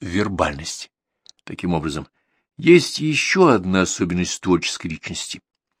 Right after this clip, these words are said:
умение действовать и соотносить разные сферы. И чем личность более творческая, тем этих сфер разных больше, и тем они полярнее. Давид Юм в трактате о человеческой природе написал:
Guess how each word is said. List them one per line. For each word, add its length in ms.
умение 300
действовать 500
и 40
соотносить 540
разные 320
сферы. 380
И 180
чем 300
личность 420
более 300
творческая, 840
тем 120
этих 180
сфер 400
разных 680
больше, 460
и 60
тем 160
они 220
полярнее. 360
Давид 360
Юм 280
в 100
трактате 640
о 100
человеческой 600
природе 520
написал: 460